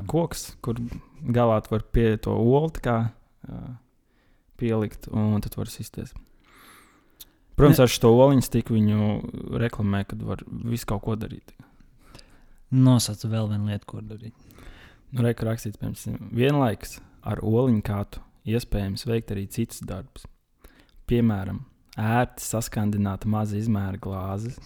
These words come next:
Speaker 1: <laughs> pasniegt sāls trauciņu kaimiņiem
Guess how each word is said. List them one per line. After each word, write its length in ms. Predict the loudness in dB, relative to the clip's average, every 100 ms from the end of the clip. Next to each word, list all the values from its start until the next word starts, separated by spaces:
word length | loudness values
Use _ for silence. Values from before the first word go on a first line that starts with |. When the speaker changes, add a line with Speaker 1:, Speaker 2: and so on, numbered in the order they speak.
| -6
Speaker 1:
<laughs> 1700 | 2 2 0 -10 -20 -20 -20 -20 -20 -20 _ _ _ _ -18 -18 -2
pasniegt 480 | 2 2 2 2 0
sāls 400 | -4 0 0 -2
trauciņu 540 | -2 2 2 0 -2 0
kaimiņiem 640 | 0 2 2 4 2